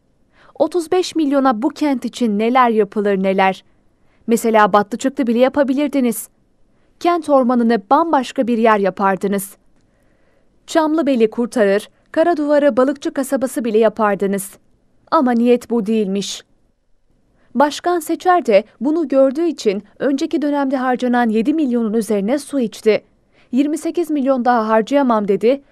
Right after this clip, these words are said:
ve proje bir bakıma sonlandırıldı. Başkan haklı. Ancak yedi milyonun hesabı sorulmayacak mı?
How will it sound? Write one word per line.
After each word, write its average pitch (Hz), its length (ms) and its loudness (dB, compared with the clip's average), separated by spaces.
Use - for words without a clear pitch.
ve 202 180 0
proje 226 460 0
bir 302 180 -2
bakıma 220 320 -2
sonlandırıldı. 190 880 0
Başkan 190 420 -4
haklı. 294 400 -2
Ancak 247 440 2
yedi 233 220 2
milyonun 294 340 2
hesabı 247 400 0
sorulmayacak 262 720 0
mı? 220 200 0